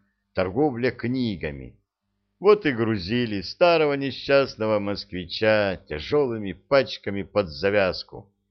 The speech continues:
так что рессоры скрипели. Крепкий оказался экземпляр, но к весне все равно потребовался крупный ремонт.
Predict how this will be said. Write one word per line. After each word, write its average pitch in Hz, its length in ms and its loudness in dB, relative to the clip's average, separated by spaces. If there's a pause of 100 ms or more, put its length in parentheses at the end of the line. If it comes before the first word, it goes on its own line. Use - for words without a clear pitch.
(380)
так 117 200 2
что 113 220 0
рессоры 110 640 0
скрипели. 73 720 -10 (800)
Крепкий 143 540 2
оказался 107 640 2
экземпляр, 104 680 -2 (520)
но 185 300 4
к - 100 -8
весне 135 480 -2
все 120 200 0
равно 120 240 0
потребовался 104 840 -2
крупный 80 440 -8
ремонт. 71 340 -8